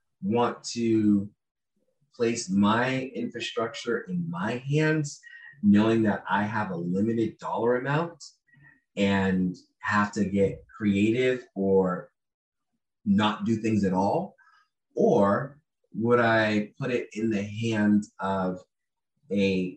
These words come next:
company that specializes in this thing? Um, there's a debate back and forth on that online, on Reddit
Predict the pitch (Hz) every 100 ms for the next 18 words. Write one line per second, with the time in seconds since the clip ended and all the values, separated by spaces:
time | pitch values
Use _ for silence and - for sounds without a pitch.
0 | - 113 107 107 101 92 92 - - 92
1 | 90 87 - _ _ _ _ _ _ -
2 | - - 208 208 127 85 82 87 82 80
3 | 76 - - - - _ _ _ - 110
4 | - 170 147 - - - 285 294 147 113
5 | 117 107 95 98 101 98 92 - 95 87
6 | - _ _ _ _ _ 92 92 87 85
7 | 85 - _ _ _ - 98 87 90 95
8 | 87 87 78 82 82 80 85 82